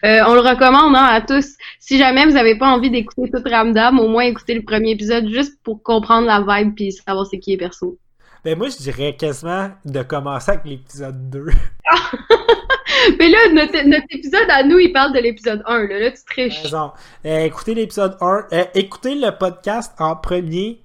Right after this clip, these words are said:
Speaker 2: puis après ça, allez écouter l'épisode un. Vous allez trouver ça encore meilleur que si vous écoutez l'épisode un, puis qu'après ça. En tout cas, peu importe.
Speaker 1: Dans
Speaker 2: Que
Speaker 1: tous les
Speaker 2: vous
Speaker 1: cas,
Speaker 2: voulez.
Speaker 1: je pense que ça, ça fait du bien de débriefer après Ramdam. Fait que si jamais vous écoutez l'épisode avant d'écouter le podcast,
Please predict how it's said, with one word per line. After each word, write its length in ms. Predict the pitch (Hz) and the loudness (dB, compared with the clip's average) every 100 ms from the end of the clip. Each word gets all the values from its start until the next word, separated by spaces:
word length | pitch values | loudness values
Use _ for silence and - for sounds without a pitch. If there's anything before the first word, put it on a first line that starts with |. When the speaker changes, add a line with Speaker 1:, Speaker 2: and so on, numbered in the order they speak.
| _ | _
Speaker 2:
puis 120 | - 190 | -14 -4
après 380 | 185 196 - 196 | 0 0 0 -4
ça, 180 | - 226 | -2 -2
allez 140 | 165 | -2
écouter 260 | 160 - 175 | -6 -6 -6
l'épisode 540 | 156 - 151 156 143 - | -6 -10 -10 -8 -8 -6
un. 280 | 156 185 185 | -4 -6 -10
Vous 100 | 135 | -10
allez 200 | 143 135 | -8 -10
trouver 200 | 127 143 | -12 -16
ça 160 | 131 147 | -10 -10
encore 260 | 135 143 143 | -8 -12 -12
meilleur 480 | 151 139 143 156 160 | -12 -12 -10 -10 -12
que 120 | 135 | -16
si 200 | 127 - | -20 -18
vous 60 | 139 | -18
écoutez 180 | 131 143 | -16 -16
l'épisode 360 | 135 - 165 _ | -16 -16 -16 _
un, 180 | 143 143 | -10 -10
puis 100 | 131 | -12
qu'après 240 | 135 131 127 | -20 -20 -20
ça. 140 | 135 135 | -20 -16
En 100 | 143 | -14
tout 80 | 135 | -14
cas, 80 | 131 | -14
peu 100 | 156 | -14
importe. 300 | 139 131 135 _ _ _ _ 214 | -14 -16 -18 _ _ _ _ -4
Speaker 1:
Dans 240 | 220 247 | -2 -2
Speaker 2:
Que 60 | 349 | 0
Speaker 1:
tous 120 | 370 | -2
les 120 | 262 | -2
Speaker 2:
vous 60 | - | -4
Speaker 1:
cas, 60 | |
Speaker 2:
voulez. 80 | 277 - | -4 -4
Speaker 1:
je 40 | |
pense 180 | 277 294 - | -4 -4 -2
que 400 | 233 226 226 220 220 | -2 0 0 -2 -2
ça, 180 | 220 220 | -2 -2
ça 160 | 233 | -4
fait 120 | 226 247 | -2 -2
du 80 | 214 | -2
bien 200 | 269 294 | 0 0
de 60 | |
débriefer 580 | 233 214 233 226 262 254 | 0 -2 -2 -2 -2 -2
après 260 | 220 220 208 | -2 -2 -2
Ramdam. 380 | 202 202 220 | -2 0 -2
Fait 120 | 254 226 | -2 -4
que 60 | |
si 120 | - | -4
jamais 260 | 262 262 294 | 0 2 2
vous 200 | 254 208 | -2 -4
écoutez 320 | 226 - 269 | -6 -6 -4
l'épisode 480 | 262 220 214 233 240 | -4 -4 -2 -2 0
avant 220 | 208 208 | 0 0
d'écouter 380 | 208 208 - 226 | -4 -4 -2 -4
le 60 | 220 | -2
podcast, 540 | 208 202 220 220 262 | -6 -4 -2 -2 -2